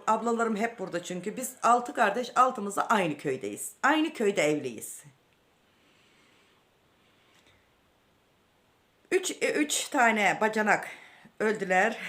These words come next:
<laughs> Üç bacanak var. <laughs> Abim, a-, öldü. Yengem var onun yerine de. İşte, aa, gülüyoruz ya arkadaşlar.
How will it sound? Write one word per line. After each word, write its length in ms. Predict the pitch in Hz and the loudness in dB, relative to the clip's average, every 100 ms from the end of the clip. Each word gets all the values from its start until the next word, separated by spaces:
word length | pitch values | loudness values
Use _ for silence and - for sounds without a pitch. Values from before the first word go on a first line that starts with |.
| - | -8
<laughs> 20 | 226 - | -6 -2
Üç 220 | 294 - | -2 0
bacanak 520 | 226 220 202 196 - | 0 2 2 2 4
var. 320 | 226 214 277 - - 170 - - 311 | 6 6 2 -6 -12 -12 -12 -10 -6
<laughs> 580 | 269 220 247 220 208 _ | -4 -4 -10 -12 -18 _
Abim, 520 | 233 240 214 185 147 - _ _ - - | 10 10 10 2 -4 -12 _ _ -16 -6
a-, 260 | 196 180 - - - - - | -4 -4 -8 -16 -20 -14 -2
öldü. 540 | 196 180 165 214 233 190 | 0 0 0 0 -2 0
Yengem 520 | 226 214 175 160 151 | 0 2 2 0 0
var 180 | 165 180 | -4 -6
onun 280 | - 185 175 | -6 -6 -6
yerine 340 | 160 - - | -6 -8 -10
de. 220 | - - - - | -10 -10 -10 -12
İşte, 240 | - - | -10 2
aa, 160 | 233 240 | 4 4
gülüyoruz 560 | 196 254 339 370 403 | 2 0 2 2 2
ya 160 | 196 - | 0 0
arkadaşlar. 580 | 160 - - - - | -2 -4 -10 -12 -14